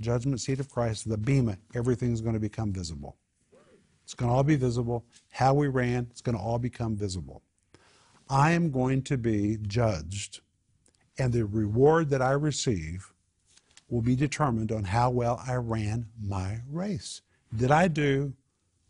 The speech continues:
what I was called to do? Was I the husband that God called me to be? Was I the pastor that God wanted me to be? How well did I run my race? He's not gonna badger me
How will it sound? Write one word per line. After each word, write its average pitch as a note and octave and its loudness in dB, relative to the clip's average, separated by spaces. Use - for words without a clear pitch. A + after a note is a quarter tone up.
what A#2+ 2
I G#2+ 2
was F#2+ -4
called G#2 -6
to A2+ -6
do? F2 -8
Was D3 4
I F3 6
the E3 2
husband C#3 2
that G2+ -4
God G#2+ 0
called A2 -2
me A2+ -2
to F#2+ -6
be? F2+ -4
Was C#3+ 4
I E3 2
the E3 0
pastor D3 -2
that B2+ -4
God C3 0
wanted B2 -2
me B2+ -2
to C3 -2
be? A#2 0
How B2+ 2
well C#3+ 4
did D3+ -2
I D3+ 4
run C3 2
my C#3 0
race? B2 -2
He's C3+ 2
not C#3+ 2
gonna E3 2
badger C#3+ 4
me C#3 2